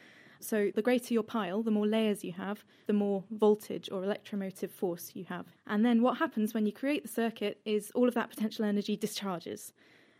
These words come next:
And you get a bit of a sensation, which I think we should probably get someone to experience.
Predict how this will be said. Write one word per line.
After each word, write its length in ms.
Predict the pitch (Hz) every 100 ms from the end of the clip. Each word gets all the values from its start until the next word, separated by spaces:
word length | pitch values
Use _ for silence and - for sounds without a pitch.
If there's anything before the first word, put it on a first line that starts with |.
| _ _
And 200 | 208 190
you 120 | 190
get 260 | 185 185 - -
a 60 |
bit 120 | 247
of 60 | 262
a 40 |
sensation, 640 | 262 277 262 381 370 196 170
which 200 | - 233
I 80 |
think 400 | 226 - 302 -
we 80 | 247
should 200 | 233 240
probably 640 | - - 302 262 220 196 190
get 220 | 226 -
someone 240 | 247 240
to 120 | 240
experience. 760 | 254 - 311 220 170 175 - -